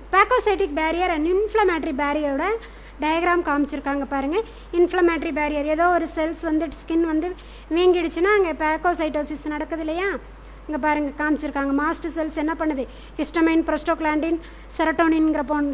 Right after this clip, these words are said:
சப்ஸ்டன்சஸை release பண்றது தான் வந்து inflammatory barrier அப்படின்றது. இங்க phagocytic barrier கொடுத்துருக்காங்க. Specialized cells, monocytes, neutrophil, tissue மேக்ரோபேஜ், இது எல்லாமே வந்து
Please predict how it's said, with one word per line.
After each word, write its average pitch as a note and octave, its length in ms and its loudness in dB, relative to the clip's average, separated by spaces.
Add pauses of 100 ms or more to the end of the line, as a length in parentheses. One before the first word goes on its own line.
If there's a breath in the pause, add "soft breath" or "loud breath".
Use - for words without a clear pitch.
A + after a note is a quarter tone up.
சப்ஸ்டன்சஸை D4+ 640 -2
release D4+ 360 0
பண்றது C#4 280 -4
தான் E4 160 -2
வந்து D4+ 180 -2
inflammatory C#4+ 640 -4
barrier A#3+ 400 -6
அப்படின்றது. A3+ 440 -10 (480 loud breath)
இங்க F4+ 140 8
phagocytic F#4 680 6
barrier D4+ 380 2
கொடுத்துருக்காங்க. C#4 540 0 (540 loud breath)
Specialized F4 800 4
cells, D4+ 300 2
monocytes, D#4 640 2
neutrophil, D#4 600 2 (460 loud breath)
tissue F4+ 320 8
மேக்ரோபேஜ், D4+ 640 4 (880 loud breath)
இது E4+ 120 2
எல்லாமே F4 360 8
வந்து E4+ 220 4